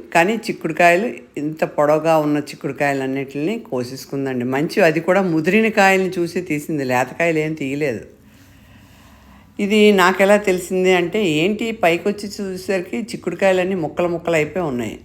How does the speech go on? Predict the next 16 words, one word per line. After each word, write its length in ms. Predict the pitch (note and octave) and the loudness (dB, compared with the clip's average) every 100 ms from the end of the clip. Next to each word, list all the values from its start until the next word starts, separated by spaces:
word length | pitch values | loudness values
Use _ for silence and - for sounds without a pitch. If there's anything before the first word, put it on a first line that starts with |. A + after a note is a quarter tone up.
| - | -6
"అయ్యయ్యో, 460 | E3 G3 F3 F#3 | -4 0 0 0
ఉడతలు 400 | E3+ C#3+ D#3 A3 | 0 -2 -2 2
ఇలా 160 | F3+ F3+ | 2 2
కూడా 260 | F3+ F#3+ F#3+ | 0 -2 0
తింటున్నాయా?" 640 | E3 D3 D3 D3 C#3+ D3+ | -2 -4 -2 0 2 4
అనుకొని 440 | F3+ D#3 D3 F#3 | 2 0 -2 -4
బాధపడుతుంటే, 1080 | D#3 C3 D3+ D#3+ D#3 D3+ C#3 B2+ B2 A#2 - - - - - - - - | 0 2 0 -2 -4 -6 -8 -4 -4 -4 -12 -20 -20 -20 -20 -20 -20 -4
మా 80 | E3 | 0
పక్క 320 | E3 D#3 - | 2 0 2
మేడ 440 | F#3+ F#3+ F3+ E3+ F3 | 0 2 4 4 4
మీద 280 | F3 E3+ E3 | 4 4 4
ఆ 1080 | D3+ C#3+ C3+ A#2+ A2+ - C#3 C#3 C3 B2+ C3 | 4 2 0 -2 -4 -4 -2 0 -2 -2 0
ఝాన్సీ 400 | C3+ D#3 D#3 F3+ | 0 0 -2 -2
కనిపించి, 720 | D#3+ D3 D3+ D3+ - G3+ F#3+ | 0 0 -2 -6 -6 -4 -2
"ఆంటీ, 480 | D3 B2 D3 E3 F#3+ | -2 -2 -2 -2 0
ఆంటీ, 400 | E3+ D#3+ G#3 | 0 -2 -4